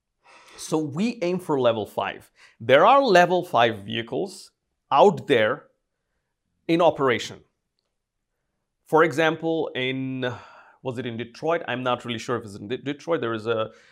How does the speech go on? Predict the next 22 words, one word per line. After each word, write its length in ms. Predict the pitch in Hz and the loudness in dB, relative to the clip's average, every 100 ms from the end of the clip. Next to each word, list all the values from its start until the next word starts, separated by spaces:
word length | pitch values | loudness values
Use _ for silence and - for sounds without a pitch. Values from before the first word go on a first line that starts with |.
| - | -10
uh, 100 | 117 | -8
they 320 | 110 117 113 - _ | -4 -4 -6 -12 _
made 340 | 127 123 120 113 | -10 -8 -8 -8
those 260 | 120 117 | -8 -10
pods, 540 | - - 156 202 170 - | -10 -2 0 0 -6 -6
A 120 | 135 | -6
V 120 | 127 135 | -4 -10
pods, 580 | - 151 185 277 - _ _ _ _ | -6 -4 -4 -6 -16 _ _ _ _
and 300 | 139 127 131 | -4 -2 0
they, 320 | 123 131 127 123 | 0 0 -2 -2
um, 400 | 123 117 117 107 - | 0 0 -2 -8 -10
they 440 | 120 120 120 117 113 | -4 -4 -4 -6 -8
take 360 | 135 120 117 | -6 -6 -8
seniors 560 | - - 139 117 98 - | -14 -10 -6 -6 -6 -10
from 320 | - 104 101 | -12 -12 -12
point, 320 | 98 110 101 _ | -12 -12 -12 _
point 180 | 113 104 | -16 -10
A 160 | 117 110 | -10 -10
to 120 | - | -14
point 300 | - 107 98 | -14 -14 -12
B. 260 | 110 - _ _ _ _ _ _ | -16 -18 _ _ _ _ _ _
So 460 | - 123 117 117 | -8 -2 -2 -2